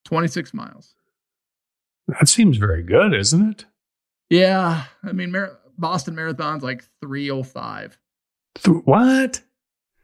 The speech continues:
Speaker 2: What do you mean Boston Mar-, not the winner?
Speaker 1: No, the qualifying time.
Speaker 2: Qualifying time. Is that a goal of yours?
Speaker 1: Eventually, yes. The time goes up as you get older,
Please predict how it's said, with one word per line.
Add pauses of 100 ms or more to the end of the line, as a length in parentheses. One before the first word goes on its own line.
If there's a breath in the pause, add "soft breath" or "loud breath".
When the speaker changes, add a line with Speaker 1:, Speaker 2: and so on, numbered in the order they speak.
Speaker 2:
What
do
you
mean
Boston
Mar-,
not
the
winner? (460)
Speaker 1:
No,
the
qualifying
time. (320)
Speaker 2:
Qualifying
time. (800)
Is
that
a
goal
of
yours? (1160)
Speaker 1:
Eventually,
yes.
The
time
goes
up
as
you
get
older,